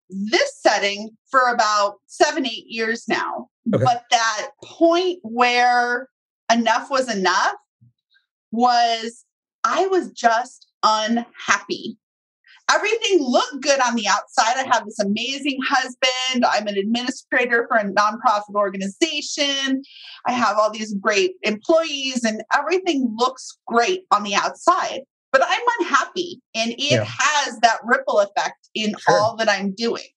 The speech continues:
Speaker 1: And I knew in my heart of hearts, like, it was not gonna be another diet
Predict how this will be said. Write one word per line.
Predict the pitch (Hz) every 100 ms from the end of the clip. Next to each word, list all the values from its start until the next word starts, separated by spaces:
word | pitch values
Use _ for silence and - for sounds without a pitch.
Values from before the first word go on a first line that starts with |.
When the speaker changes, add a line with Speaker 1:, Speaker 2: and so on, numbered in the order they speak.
| 247 - _ _ _ _ _ _
Speaker 1:
And | 240 233 233 233 233 - _ _ -
I | 262 254
knew | 262 262 277 320 392 466 -
in | 294 269 247
my | 233
heart | 262 233 226
of | 240
hearts, | 185 160 - - - -
like, | 214 214
it | 285 320
was | 311 226
not | 247 254 262 -
gonna | 269 247
be | 240
another | 226 220 202 208 208
diet | 180 160 208 294 302